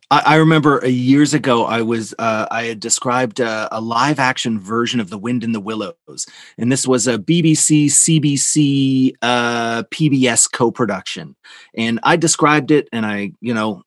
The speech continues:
I, I wrote it and I didn't narrate that one. I sent it in, the producers, they gave it the okay, and that was it. And then a, a few months later, I'm flicking channels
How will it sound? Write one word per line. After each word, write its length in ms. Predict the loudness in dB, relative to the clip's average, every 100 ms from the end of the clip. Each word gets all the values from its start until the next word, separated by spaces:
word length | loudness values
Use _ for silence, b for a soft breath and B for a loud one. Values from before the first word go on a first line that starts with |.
| -12
I, 320 | -10 -8 -8
I 20 |
wrote 300 | 0 2 4
it 180 | 2 0
and 200 | -6 -4
I 100 | 0
didn't 220 | 2 2
narrate 400 | 4 4 4 2
that 200 | 0 -2
one. 140 | 0 -2
I 60 |
sent 280 | -2 -2 0
it 120 | 0
in, 140 | 2 0
the 60 |
producers, 600 | -2 -2 -2 0 -2 -2 -2
they 240 | -4 -4
gave 280 | -6 -4 -4
it 80 | -2
the 140 | -2
okay, 300 | -2 2 2
and 80 | 2
that 140 | 0
was 140 | -2 -6
it. 160 | -10 -8
And 120 | -6
then 100 | -4
a, 80 | -6 _ -8
a 80 | -6
few 200 | -2 0
months 280 | 0 0 0
later, 340 | 2 2 2
I'm 140 | 0
flicking 400 | -6 -6 -4 -4
channels 460 | -2 -4 -2 -4